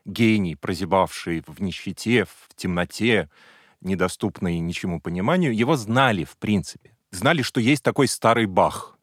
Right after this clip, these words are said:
Хотя в то же самое время его сыновья, в первую очередь Карл Филипп Эммануил и Иоганн Кристиан,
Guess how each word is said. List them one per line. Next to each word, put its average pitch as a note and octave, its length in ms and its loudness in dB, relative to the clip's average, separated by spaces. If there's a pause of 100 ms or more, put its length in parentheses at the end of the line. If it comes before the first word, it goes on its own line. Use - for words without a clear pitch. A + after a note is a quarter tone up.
(200)
Хотя G#2+ 420 0 (120)
в - 180 -12
то G#2 120 -2
же E2+ 60 -8
самое G2 280 0
время D3 260 0
его F#2 240 0
сыновья, F#2+ 540 -2
в - 100 -14
первую F#2 220 -2
очередь D#2+ 240 -6
Карл F2 200 -2
Филипп D#2+ 320 -8
Эммануил G2+ 600 -2 (100)
и E2+ 140 -4
Иоганн E2+ 260 -2
Кристиан, A#2 720 -2